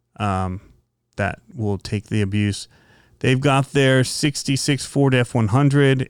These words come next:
and that's another one that would fit on their Proline Basher, um, and some other Basher trucks. Um, uh, the wheelbase on that one, I think, um, we'll have to look it up, actually.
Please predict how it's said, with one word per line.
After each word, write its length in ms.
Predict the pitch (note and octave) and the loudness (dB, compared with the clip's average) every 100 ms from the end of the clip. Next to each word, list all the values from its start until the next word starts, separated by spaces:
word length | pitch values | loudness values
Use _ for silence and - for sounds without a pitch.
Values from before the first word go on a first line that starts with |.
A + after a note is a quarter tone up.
| - | -2
and 140 | A2 | 0
that's 300 | A#2 A#2+ - | 0 0 -2
another 380 | A#2+ A#2 A2+ A#2 | 0 2 2 0
one 380 | A#2 A2 A2 A2 | 2 0 0 0
that 160 | G#2 F#2+ | -2 -2
would 120 | G#2 | -4
fit 220 | - A2 | -2 0
on 320 | G#2+ A2 G#2+ | 0 0 0
their 200 | G#2 G#2 | 0 -2
Proline 540 | G2 A#2+ A2+ G#2+ G#2 G2+ | -4 -2 0 0 0 0
Basher, 640 | A2 A#2+ - C3+ A#2+ G#2+ _ _ _ _ _ _ _ | 0 0 0 0 0 -2 _ _ _ _ _ _ _
um, 680 | A2+ G#2+ G#2+ G2+ G2 G2 - | -2 0 2 2 0 -2 -2
and 160 | A2+ G#2 | -2 -2
some 200 | A2 G#2 | -2 -2
other 240 | A2+ A#2+ A2+ | 0 2 2
Basher 460 | A2 G#2+ - A2 | 2 0 0 -2
trucks. 600 | - F3 F3 - - - - _ _ _ _ _ _ _ _ _ _ _ - | 0 2 2 -2 -10 -12 -18 _ _ _ _ _ _ _ _ _ _ _ -8
Um, 500 | A2+ G#2 G2+ G2+ F#2+ | -4 -2 -2 -4 -4
uh, 160 | A2 | -4
the 120 | G#2+ A#2+ | -2 2
wheelbase 560 | C#3+ C3 A#2 A#2 - | 2 2 2 0 0
on 120 | A2 | 0
that 180 | A2 A2+ | 2 0
one, 180 | A2+ A2+ | 0 0
I 100 | G#2+ | -2
think, 540 | - D#3 E3+ E3 D#3 - - - - | -2 -2 0 0 -2 -8 -20 -20 -12
um, 880 | A#2 B2 A#2+ A#2+ A#2 A2+ A2+ A#2 A#2+ | -4 -2 0 -2 -2 -2 -4 -4 -4
we'll 100 | B2 | -4
have 180 | - C3 | -6 -4
to 80 | A2+ | -2
look 260 | A2 G#2+ | -2 -2
it 80 | G#2 | 0
up, 160 | G#2 G#2 | 0 0
actually. 580 | G2 G2 - G2+ G2 | -4 -6 -6 -4 -6